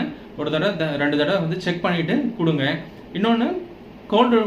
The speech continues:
மெடிசன் கூட வந்து பார்த்தோன்னா பாராசிட்டமால் இருக்குது இல்லையா, அதை கட்டாயம் வந்து பார்த்தோன்னா யூஸ் பண்ணாதீங்க.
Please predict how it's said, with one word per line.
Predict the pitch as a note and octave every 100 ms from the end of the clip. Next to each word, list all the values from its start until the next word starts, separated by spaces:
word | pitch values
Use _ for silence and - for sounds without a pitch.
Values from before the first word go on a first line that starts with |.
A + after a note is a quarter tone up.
| F3+
மெடிசன் | E3 F3+ G3 F3+
கூட | F3+ E3+
வந்து | E3
பார்த்தோன்னா | E3 D3+ G3 G#3+
பாராசிட்டமால் | F3 F3+ - F3+ D#3+
இருக்குது | D#3+ E3 D3+
இல்லையா, | C3 D#3+ D3
அதை | C3
கட்டாயம் | B2 C#3 E3 E3+
வந்து | E3+ D3+
பார்த்தோன்னா | C3+ D3 F#3+
யூஸ் | E3 E3 -
பண்ணாதீங்க. | C3 B2 A#2 A2+